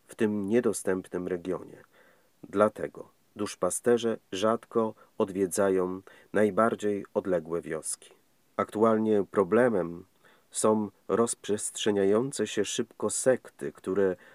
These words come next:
obiecują cudowne uzdrowienia dla wszystkich ludzi.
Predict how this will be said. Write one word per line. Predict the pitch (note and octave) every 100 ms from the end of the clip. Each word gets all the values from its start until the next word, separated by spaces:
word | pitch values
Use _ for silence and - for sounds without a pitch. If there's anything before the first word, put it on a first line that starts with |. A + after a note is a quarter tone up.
| _
obiecują | - F#2 G2 - B2+ A#2+ A2
cudowne | - F#2+ A2 G#2+ G#2
uzdrowienia | F#2+ F2+ F#2 F#2+ G#2 G#2
dla | F2+ F2+
wszystkich | - F#2 - F#2+ -
ludzi. | F2 - -